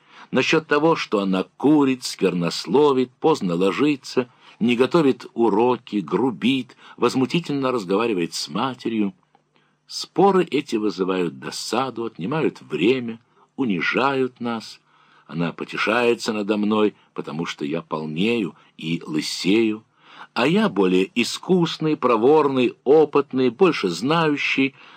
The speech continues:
остроумно даю ей сдачи. Я всегда ухитряюсь выиграть, хотя нередко после чувствую себя уязвленным.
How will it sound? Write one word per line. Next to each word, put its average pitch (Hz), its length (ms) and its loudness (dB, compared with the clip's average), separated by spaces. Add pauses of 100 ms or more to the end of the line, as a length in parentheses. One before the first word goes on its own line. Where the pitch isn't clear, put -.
(120)
остроумно 180 880 2
даю 120 380 0
ей 127 320 -2
сдачи. - 800 -8 (580)
Я 151 100 0
всегда 101 580 -2 (100)
ухитряюсь 87 840 -4
выиграть, 170 720 2 (540)
хотя 87 400 -4
нередко 85 580 0
после 117 360 -2
чувствую 95 440 -4
себя 80 360 -8
уязвленным. - 800 -10